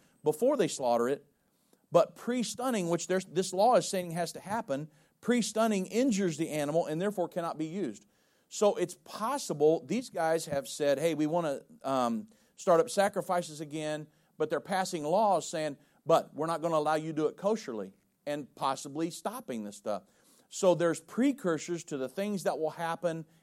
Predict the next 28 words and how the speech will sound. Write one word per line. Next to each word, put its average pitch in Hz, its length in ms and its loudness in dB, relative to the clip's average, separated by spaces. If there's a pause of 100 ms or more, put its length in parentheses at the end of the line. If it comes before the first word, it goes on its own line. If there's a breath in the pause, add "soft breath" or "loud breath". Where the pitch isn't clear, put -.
(100)
at 147 180 -4
the 156 60 -4
abomination 160 560 -2
of 131 60 -8
desolation 160 600 -2 (140)
happening 165 400 -6
in 147 100 -6
Europe 151 380 -2
as 143 200 -4
we 143 100 -6
speak. 107 280 -12 (1400)
And 143 160 -6
so 170 180 4
this, 196 340 0
this 175 220 -4
stuff 214 280 -4
is 151 120 -10
not 214 240 0 (320 soft breath)
light 180 340 2
years 175 280 2
away, 151 300 0
folks. 104 460 -8 (320)
They're 156 120 -2
discussing 156 600 -6
all 131 180 0
of 123 80 -2
this 123 120 -4
stuff 120 340 0